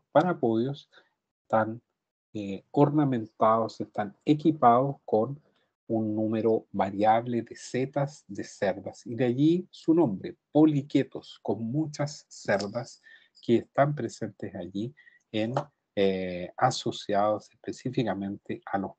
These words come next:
parapodios que son característicos de este grupo de anélidos. Los anélidos ya vimos que estaban asociados a los moluscos y el carácter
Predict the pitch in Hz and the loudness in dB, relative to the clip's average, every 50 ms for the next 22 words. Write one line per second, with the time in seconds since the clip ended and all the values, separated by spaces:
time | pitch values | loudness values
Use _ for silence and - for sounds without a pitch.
0 | _ - 104 104 101 98 98 - 95 98 101 101 101 - - _ - - - - | _ 0 2 2 2 0 -2 -2 -4 -4 -4 -4 -6 -8 -10 _ -16 -14 -12 -10
1 | 101 101 104 - _ _ _ - 117 117 120 113 113 - - 92 95 98 - - | -10 -10 -10 -14 _ _ _ 0 0 2 2 0 -2 -4 -4 -2 -2 -2 -4 -4
2 | _ - 101 - - 98 95 - 92 87 90 92 - _ - 92 92 95 98 92 | _ -10 -8 -6 -6 -8 -8 -6 -8 -8 -8 -8 -10 _ -12 -10 -8 -8 -10 -10
3 | - - 95 95 95 92 92 95 - _ _ _ - - - - 135 151 - - | -12 -12 -12 -12 -10 -10 -12 -12 -14 _ _ _ -16 -8 -4 0 0 0 0 -2
4 | - - _ _ - - - _ _ _ _ _ _ _ _ _ - - _ _ | -6 -14 _ _ -20 -20 -20 _ _ _ _ _ _ _ _ _ -20 -20 _ _
5 | _ 139 131 127 151 143 143 170 196 202 220 220 208 180 151 143 139 131 123 127 | _ 4 4 6 6 8 8 8 6 6 6 4 4 6 4 4 4 4 4 4
6 | 143 151 160 175 170 - - - 117 120 139 156 - - 110 - _ _ - 110 | 4 4 4 2 -2 -4 -2 0 0 2 0 0 -4 -8 -10 -12 _ _ -2 -2
7 | 113 113 113 117 - _ - - 123 117 - - - 131 - - - - 127 143 | 0 -2 -4 -6 -8 _ 0 0 0 0 -2 -4 -8 -8 -8 -8 -4 0 2 4
8 | 170 202 190 156 117 107 - - - - _ - - 107 110 113 117 117 117 117 | 4 4 4 4 2 2 0 -4 -10 -18 _ -4 0 2 2 4 4 2 2 0
9 | 113 107 - - - 95 98 117 180 196 - - - - - - _ _ _ _ | -2 -6 -8 -14 -12 -2 2 4 4 4 2 -2 -14 -20 -20 -20 _ _ _ _
10 | _ _ _ _ _ _ _ - 131 147 160 - - - _ - 104 104 - - | _ _ _ _ _ _ _ 4 6 6 6 4 0 -4 _ -6 -6 -6 -6 -8
11 | - 98 98 107 117 113 - _ _ - 110 110 113 | -6 -4 -2 -2 -2 -2 -4 _ _ -6 -6 -6 -8